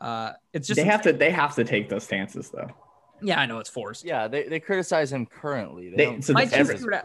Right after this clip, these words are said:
Speaker 2: every,
Speaker 3: greatness.
Speaker 2: every person
Speaker 1: Oh, they do. They
Speaker 2: on
Speaker 1: do.
Speaker 2: E S P N, they have to take someone that they dick ride super hard, and they have
Speaker 1: Nope.
Speaker 2: to take someone who's not as good, even though everyone agrees that they're
Speaker 1: The,
Speaker 2: good.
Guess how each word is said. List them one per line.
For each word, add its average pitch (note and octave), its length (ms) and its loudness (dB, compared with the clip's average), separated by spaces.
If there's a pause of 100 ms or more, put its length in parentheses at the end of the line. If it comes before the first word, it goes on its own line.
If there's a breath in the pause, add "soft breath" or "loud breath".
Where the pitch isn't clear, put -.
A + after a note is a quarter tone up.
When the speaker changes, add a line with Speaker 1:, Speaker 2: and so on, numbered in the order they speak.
Speaker 2:
every, E3 220 6
Speaker 3:
greatness. - 120 4
Speaker 2:
every F#3+ 220 6
person D#3+ 340 4
Speaker 1:
Oh, B2+ 60 8
they A#2+ 100 10
do. C3+ 120 -2
They A#2+ 40 -2
Speaker 2:
on B2 280 6
Speaker 1:
do. - 120 -10
Speaker 2:
E C3+ 120 8
S C3 160 4
P A#2 120 4
N, G#2 160 2
they G#2 120 2
have C3+ 120 -2
to - 80 -16
take C3 160 2
someone A2+ 460 4
that G#2+ 160 -2
they G2+ 80 -2
dick G#2+ 320 -2
ride F#2+ 280 -2
super G#2 240 -2
hard, F#2+ 300 0
and G#2 140 -4
they - 20 2
have G#2+ 60 4
Speaker 1:
Nope. A2 120 -8
Speaker 2:
to A#2+ 60 0
take G#2+ 100 2
someone G#2+ 220 0
who's A2+ 260 -4
not G#2 220 2
as - 140 -6
good, F#2+ 300 -2
even G#2 180 -2
though G2 80 0
everyone G2+ 320 -2
agrees F#2+ 440 -4
that E2+ 120 -6
they're F#3 160 0
Speaker 1:
The, F3 80 -2
Speaker 2:
good. E2+ 260 -8